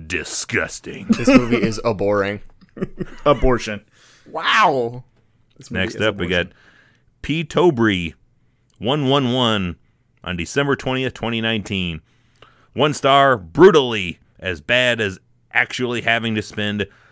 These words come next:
Speaker 1: a hundred and ten minutes on a frozen, stopped ski lift."
Speaker 2: Douche.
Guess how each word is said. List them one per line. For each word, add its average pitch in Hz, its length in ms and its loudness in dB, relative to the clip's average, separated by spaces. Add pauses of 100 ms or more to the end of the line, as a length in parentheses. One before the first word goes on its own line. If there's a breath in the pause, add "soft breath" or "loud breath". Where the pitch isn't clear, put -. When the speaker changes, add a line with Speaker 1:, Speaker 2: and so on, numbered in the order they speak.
(120 soft breath)
Speaker 1:
a 87 140 -8
hundred 131 240 2
and 110 120 -4
ten 113 220 -4
minutes 110 280 -4
on 107 100 -4
a 92 80 -4
frozen, 98 540 -2
stopped - 600 -4
ski - 380 -16
lift." - 460 -14 (420)
Speaker 2:
Douche. 101 380 -12